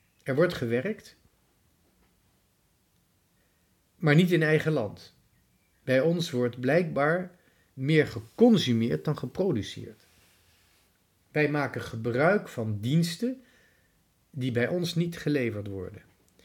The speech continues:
En dat kan alleen maar als er in andere landen op wat voor manier dan ook sprake is van slavernij.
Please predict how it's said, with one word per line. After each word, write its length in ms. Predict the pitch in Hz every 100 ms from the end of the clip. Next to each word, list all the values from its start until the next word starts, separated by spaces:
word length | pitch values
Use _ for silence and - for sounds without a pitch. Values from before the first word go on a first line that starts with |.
| - -
En 100 | 160
dat 120 | 156
kan 180 | - 151
alleen 560 | 127 120 123 170 226 196
maar 440 | 127 131 180 190 - _ _ _
als 320 | - 143 156 180
er 200 | 196 135
in 220 | 117 -
andere 320 | 202 196 135
landen 360 | 117 117 160 175
op 180 | 131 110
wat 300 | 127 185 -
voor 180 | 160
manier 520 | 135 127 127 147 170 170 - _ _
dan 160 | 139 123
ook 160 | 113
sprake 560 | - - 165 175 170 123
is 200 | 143 -
van 320 | 147 196 220 _ _ _
slavernij. 1000 | - - 185 131 104 101 147 190 98